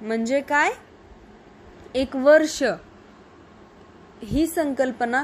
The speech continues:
कशी असते ते आपण नंतर पाहू. आणि त्याच्याचबरोबर आपण phases of the moon म्हणजे चंद्राचे वेगवेगळे आकार, त्याचे वेगवेगळे phases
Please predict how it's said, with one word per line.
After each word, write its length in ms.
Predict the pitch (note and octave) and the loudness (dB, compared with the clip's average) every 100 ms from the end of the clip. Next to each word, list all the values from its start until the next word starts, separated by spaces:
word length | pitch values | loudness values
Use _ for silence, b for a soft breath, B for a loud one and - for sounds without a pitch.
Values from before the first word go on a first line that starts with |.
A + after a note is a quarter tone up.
| - | -2
कशी 240 | F4 E4+ F#4 | -2 2 2
असते 380 | C4+ - G#3+ A3+ C#4+ - - A#3 | 2 0 -4 -4 -8 -20 -10 -2
ते 80 | |
आपण 320 | G#3+ F#3+ G#3+ D#4+ | 0 0 -2 -2
नंतर 380 | C#4+ G#3 G3+ | -2 -4 -4
पाहू. 260 | G3 G#3 F#3 | -2 -2 -2
आणि 240 | E3+ G3 | -4 -6
त्याच्याचबरोबर 840 | G#3+ A#3 B3 A#3 A3+ A3+ G#3+ B3+ D4 | -4 -4 -4 -4 0 0 2 2 2
आपण 340 | A#3 B3+ D4+ - B B B - C#4+ | 0 -2 -4 -4 B B B -4 2
phases 440 | D4 C#4 F4+ F4+ | 4 4 2 4
of 180 | D#4 D#4 | 2 2
the 100 | C4+ C4 | -2 0
moon 320 | C4 B3 F#3+ F3+ - - - - - - - | 0 0 -2 -8 -16 -20 -20 -20 -20 -20 -10
म्हणजे 260 | G#3+ B3+ C#4+ | 0 2 2
चंद्राचे 580 | C#4 A#3+ A#3 A#3 C#4 | 0 0 2 2 2
वेगवेगळे 600 | C4+ B3+ A3+ A3+ A#3 C4 | 0 0 0 -2 0 0
आकार, 440 | A#3 G#3+ B3+ A#3 G3 | 0 0 2 2 0
त्याचे 220 | G#3+ G#3 A#3+ | -4 -4 -2
वेगवेगळे 540 | A3+ G#3+ A3 G#3 B3 | -2 -2 -4 -2 -4
phases 640 | - C4+ B3+ A#3+ F#3+ - | -2 -2 0 0 -2 -4